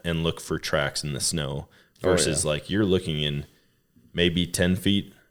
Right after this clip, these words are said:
Speaker 1: of good dirt
Speaker 2: <laughs>
Speaker 1: and then maybe two hundred feet of rocks.
Speaker 2: Yep.
Speaker 1: And even the tracks, there was one, I think it was the first day you pointed out,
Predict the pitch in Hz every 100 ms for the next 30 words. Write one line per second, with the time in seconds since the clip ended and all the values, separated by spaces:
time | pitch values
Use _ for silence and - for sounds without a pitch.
0 | _ 82 76 - 85 80 82 78 98 -
1 | - 156 151 131 - 92 90 85 78 78
2 | 76 - _ _ _ _ - 85 80 80
3 | 78 78 - - 95 87 87 80 90 80
4 | 73 73 80 - - - - _ - 85
5 | - - - - - 87 82 80 78 78
6 | - 104 107 76 - 82 82 - - 87
7 | 104 92 92 92 87 82 87 101 123 98
8 | 82 80 - 82 87 - 76 78 78 80
9 | - 78 73 73 71 62 62